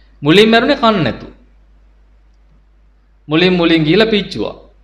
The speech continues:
පස්සේ මැරෙන වැඩි වෙනකොට පුච්චන්න බෑ. ලණුවක් දාලා ඇදගෙන ගිහලා එළියට දානවා. ගෙදර මිදුලේ තියෙන මලමිනි. ඊට පස්සේ තවත් කල් යනකොට එක පැත්තක ගෙදර මේ මලමිනි අනිත් පැත්තේ ලෙඩ්ඩු.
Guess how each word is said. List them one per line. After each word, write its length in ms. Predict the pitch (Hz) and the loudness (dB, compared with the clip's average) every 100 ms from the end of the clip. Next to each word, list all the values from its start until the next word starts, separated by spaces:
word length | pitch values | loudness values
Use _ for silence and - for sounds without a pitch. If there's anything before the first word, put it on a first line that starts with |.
| _ _ _ _ | _ _ _ _
පස්සේ 280 | 156 - 170 | -10 -6 -4
මැරෙන 300 | 139 156 190 | 0 2 2
වැඩි 260 | 151 160 | 2 2
වෙනකොට 320 | 208 220 226 220 | 0 0 -2 -2
පුච්චන්න 460 | 214 214 208 135 120 | -4 -2 -2 -2 -6
බෑ. 240 | 117 113 110 | -4 -2 0
ලණුවක් 400 | 123 156 165 165 | 0 0 0 0
දාලා 200 | 190 202 | 0 0
ඇදගෙන 240 | 180 185 | 0 -4
ගිහලා 240 | 196 240 - | -4 -6 -6
එළියට 360 | 175 170 120 104 | -2 0 0 -4
දානවා. 340 | 95 101 - _ _ _ _ _ | -12 -16 -20 _ _ _ _ _
ගෙදර 300 | 117 131 196 240 | -4 0 2 2
මිදුලේ 340 | 247 247 156 | 0 0 -2
තියෙන 240 | 190 135 | -2 -4
මලමිනි. 460 | 117 123 107 101 101 - _ _ _ _ | -2 -2 -2 -8 -14 -20 _ _ _ _
ඊට 180 | 180 214 | -2 0
පස්සේ 240 | 233 196 175 | 2 0 2
තවත් 280 | 175 254 262 | 2 2 2
කල් 260 | 190 156 | 2 4
යනකොට 360 | 143 147 147 147 | 4 2 0 0
එක 300 | 143 151 170 | -2 -2 -2
පැත්තක 460 | 208 190 185 185 165 | 0 0 0 -2 0
ගෙදර 260 | 160 156 151 147 | 0 0 0 -2
මේ 220 | 135 143 | -4 -4
මලමිනි 560 | 127 131 175 208 240 262 | 0 2 2 0 -2 -2
අනිත් 280 | 180 202 202 | -2 -4 -4
පැත්තේ 340 | 220 220 226 | -4 -4 -4
ලෙඩ්ඩු. 340 | 240 240 156 | -4 -4 -6